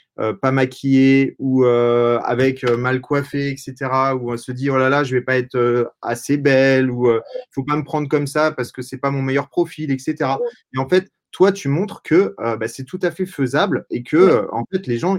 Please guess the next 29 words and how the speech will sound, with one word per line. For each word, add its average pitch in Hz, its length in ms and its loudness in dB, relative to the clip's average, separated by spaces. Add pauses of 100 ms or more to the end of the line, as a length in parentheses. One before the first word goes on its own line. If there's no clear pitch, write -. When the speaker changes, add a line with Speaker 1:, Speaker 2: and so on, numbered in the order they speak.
(120)
Speaker 1:
ils 110 160 -12
en 117 120 -6
ont 120 120 -8 (120)
rien 156 280 -6
à 120 100 -2
faire 147 440 -2 (340)
de 120 60 -4
Speaker 2:
Ils 127 100 -4
en - 20 4
ont, - 40 6
Speaker 1:
savoir 247 180 6
Speaker 2:
au - 200 2 (120)
Speaker 1:
si, 302 140 0
euh, - 20 4
Speaker 2:
contraire. 370 240 4 (220)
Speaker 1:
t'es 139 60 2 (120)
bien 160 100 4
maquillée, 160 520 4
si 185 80 -6 (120)
t'as 143 80 0
un 143 80 2
cheveu 165 160 0
de 175 60 4
Speaker 2:
Au - 20 0
Speaker 1:
travers 156 400 2
ou 170 40 0
Speaker 2:
contraire. 139 140 0
Speaker 1:
n'importe 135 380 -8
quoi. 165 160 2